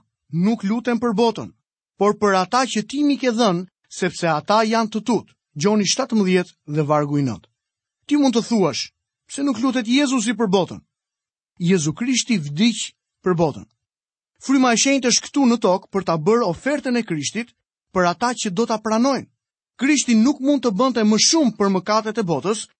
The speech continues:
se sa të jepte jetën e tij. Sot Jezusi është në qiell, duke u lutur për ata që e kanë pranuar si shpëtimtar.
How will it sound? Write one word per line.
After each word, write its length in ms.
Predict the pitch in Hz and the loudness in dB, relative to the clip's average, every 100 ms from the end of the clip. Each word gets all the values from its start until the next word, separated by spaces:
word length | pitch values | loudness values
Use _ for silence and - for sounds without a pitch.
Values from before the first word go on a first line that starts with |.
| _ | _
se 180 | - 226 | -12 -8
sa 140 | 214 240 | -6 -2
të 100 | 220 | 0
jepte 320 | 247 240 226 | 0 0 -2
jetën 500 | 185 208 269 254 240 | 0 0 0 0 0
e 100 | 208 | -2
tij. 240 | 190 127 _ _ _ _ _ _ - | -4 -8 _ _ _ _ _ _ -6
Sot 420 | - 269 277 - | 0 2 0 -4
Jezusi 640 | 170 165 269 214 208 214 220 | -4 0 0 0 -2 0 0
është 160 | 214 190 | 0 -2
në 40 | |
qiell, 400 | 170 247 165 131 - _ _ _ | -2 -4 -4 -6 -12 _ _ _
duke 240 | 151 226 233 | -4 -2 2
u 100 | 220 | 2
lutur 380 | 214 285 262 220 | 2 2 -2 0
për 220 | 220 196 | 2 2
ata 180 | 233 240 | 0 -4
që 140 | 226 | -4
e 60 | 220 | -4
kanë 180 | 214 | -4
pranuar 640 | 185 170 180 277 262 254 240 _ _ | -2 -2 2 2 2 0 -2 _ _
si 160 | - 226 | -8 -4
shpëtimtar. 680 | 202 208 202 190 202 135 | -2 -2 -2 0 0 -2